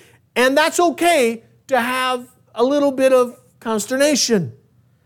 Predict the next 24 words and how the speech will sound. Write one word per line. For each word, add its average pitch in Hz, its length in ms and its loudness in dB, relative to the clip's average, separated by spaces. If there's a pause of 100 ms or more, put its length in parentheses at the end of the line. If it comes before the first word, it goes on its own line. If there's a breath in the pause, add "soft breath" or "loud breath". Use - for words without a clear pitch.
(180)
It's 220 160 4
what 240 280 2
we 262 160 2
do 277 340 2
with 262 320 2
that 156 480 -6 (800)
determines 156 960 -2 (1080)
the - 80 -8
strength 143 380 -6
of 127 100 -8
our 117 140 -8
faith. - 480 -18 (1900)
Do 135 80 -10
you 123 140 -4
want 123 160 -4
to 120 60 -4
run, 139 360 -4 (1400)
or 120 80 -12
do 113 60 -8
you 113 80 -6
want 113 160 -4
to 113 40 -6
be 110 100 -8
used? 95 360 -14